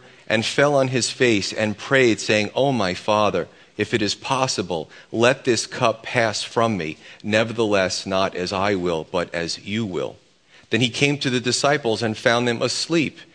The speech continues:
and said to Peter, 'What? Could you not watch with me one hour? Watch and pray, lest you enter into temptation. The spirit indeed is willing, but the flesh is weak.'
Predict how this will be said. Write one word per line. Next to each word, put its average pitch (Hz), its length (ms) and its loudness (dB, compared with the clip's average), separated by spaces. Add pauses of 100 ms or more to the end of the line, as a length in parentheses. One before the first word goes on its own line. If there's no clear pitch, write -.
(220)
and 113 180 0
said 170 280 2
to 117 120 0
Peter, 98 340 0
'What? 120 400 0 (300)
Could 110 220 -4
you 113 120 0
not 120 360 0
watch 113 320 0
with 107 180 -4
me 101 160 -2
one 107 380 -4
hour? 110 420 -2 (540)
Watch 117 500 2
and 110 240 0
pray, 95 420 2
lest 107 340 -2
you 107 180 -2
enter 131 320 0
into 113 340 -4
temptation. 107 800 -2 (260)
The 117 140 2
spirit 143 520 2
indeed 113 540 0
is 104 240 -2
willing, 117 600 0 (420)
but 110 160 -2
the 117 80 -2
flesh 139 540 -2
is 107 220 -4
weak.' 131 460 -8